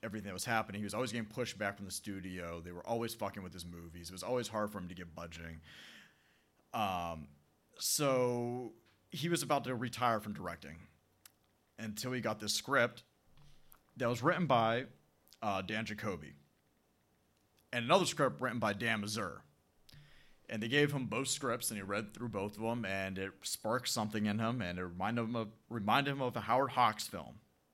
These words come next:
And he said, "Oh, this is basically a Western. This is like a group of hired killers that are sent to hunt down a guy, but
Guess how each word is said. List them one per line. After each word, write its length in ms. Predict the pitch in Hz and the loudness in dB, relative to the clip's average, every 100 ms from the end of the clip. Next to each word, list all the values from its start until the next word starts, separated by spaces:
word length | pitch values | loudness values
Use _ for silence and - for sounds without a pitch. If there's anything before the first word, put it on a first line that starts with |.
| _ _ - - - - - _ _ - | _ _ -20 -20 -20 -20 -20 _ _ -6
And 400 | 98 92 92 90 | -2 0 0 -2
he 80 | 107 | -4
said, 240 | 107 113 - - | -2 -4 -2 6
"Oh, 220 | 220 139 | 8 8
this 160 | 123 - | 4 -2
is 60 | |
basically 380 | 113 123 - 160 | 0 -2 0 0
a 40 | |
Western. 400 | 147 226 214 98 | 4 2 2 -4
This 160 | 87 104 | -4 -4
is 140 | 113 | -2
like 280 | 107 110 107 - | 0 0 0 -6
a 40 | |
group 260 | 120 120 113 | -4 -4 -6
of 80 | 104 | -2
hired 340 | 98 117 147 | 2 2 2
killers 560 | 143 117 110 123 - - _ _ _ _ _ _ _ _ _ _ - - | 0 0 0 -2 -6 -8 _ _ _ _ _ _ _ _ _ _ -20 -8
that 120 | 101 | -4
are 100 | 92 | -4
sent 340 | 90 120 117 117 | -2 -2 -4 -4
to 240 | - 117 110 | -4 -2 -2
hunt 240 | 113 123 | -4 -4
down 260 | 113 117 120 | -2 -2 -2
a 40 | |
guy, 420 | 113 90 85 92 120 - _ _ _ _ _ _ _ _ _ | -2 -2 -2 -4 -6 -14 _ _ _ _ _ _ _ _ _
but 400 | 101 92 90 90 | -2 0 0 -4